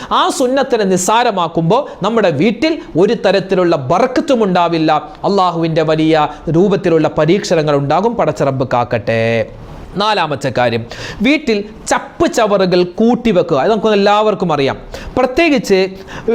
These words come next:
റൂമിൻ്റെ, ഇപ്പം ചപ്പ് ചവറെന്ന് പറയുമ്പോൾ ഞാൻ പറയട്ടെ, ചില വീടുകളിൽ ചെന്നാൽ ഒരു കുഴപ്പമില്ല, നല്ല ക്ലീൻ ആയിരിക്കും, അടിച്ച് തുടച്ച് വൃത്തിയാക്കിയിട്ടിട്ടുണ്ടാകും.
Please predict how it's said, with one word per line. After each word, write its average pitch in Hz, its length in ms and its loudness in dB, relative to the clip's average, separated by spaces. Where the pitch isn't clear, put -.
റൂമിൻ്റെ, 240 500 2
ഇപ്പം 160 360 -2
ചപ്പ് 208 340 -2
ചവറെന്ന് 185 360 2
പറയുമ്പോൾ 156 460 2
ഞാൻ 185 220 0
പറയട്ടെ, 139 380 2
ചില 240 200 4
വീടുകളിൽ 202 280 4
ചെന്നാൽ 170 380 2
ഒരു 180 100 4
കുഴപ്പമില്ല, 143 500 2
നല്ല 190 320 2
ക്ലീൻ 147 200 2
ആയിരിക്കും, 127 280 -4
അടിച്ച് 180 480 0
തുടച്ച് 170 340 2
വൃത്തിയാക്കിയിട്ടിട്ടുണ്ടാകും. 143 1080 -2